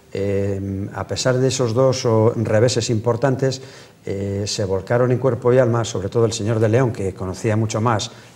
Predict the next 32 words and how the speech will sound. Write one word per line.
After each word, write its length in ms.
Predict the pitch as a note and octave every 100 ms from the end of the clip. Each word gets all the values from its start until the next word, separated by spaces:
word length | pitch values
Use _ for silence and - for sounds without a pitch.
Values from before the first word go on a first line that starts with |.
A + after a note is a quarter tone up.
| -
el 240 | G2 F2+
sector 560 | - F#2+ - - A#2 A2
de, 480 | A2+ A2 A2 G#2+ G#2+ - -
de 220 | G2 A2
las 160 | A2 A#2
estufas, 480 | - B2 B2 B2+ - - - - -
y 120 | A2
derivó 680 | A2 A2+ A#2 C3 C#3 C3+ - - -
la 260 | G#2+ A2+
producción 720 | A2+ C#3 C3+ - C3 C3 C3+ C3+
a, 600 | A#2+ G#2+ G#2+ G2+ G2+ -
al 140 | G#2 G#2
mercado 400 | G#2 G2+ C3 A#2+
del 160 | G2+
pellet. 380 | - G#2+ E2+ E2 - -
Es, 160 | F#2+
el 220 | F#2+ G2 F#2+
pellet 360 | - C3+ C3+ C3+ - - -
es 300 | - A2+ A2+
un 160 | C3 B2
mercado 560 | B2 A#2+ B2 C3+ C3 A#2+
que 460 | A#2 G#2 G#2 -
en 100 | G2
Italia 540 | F#2+ C3+ B2+ B2+ B2+ C3
tiene, 460 | A#2 A#2+ B2 B2+
eh, 320 | G#2 G2 G2 G2
unos 300 | G2 G2+ G2+
ochenta 400 | - B2+ A#2+ B2
millones 420 | A#2 B2+ C3+ G2
de, 320 | G2+ G2+ G2+
de 100 | F#2+
consumidores 720 | F#2+ G2 G#2 G#2 C3 C#3 C#3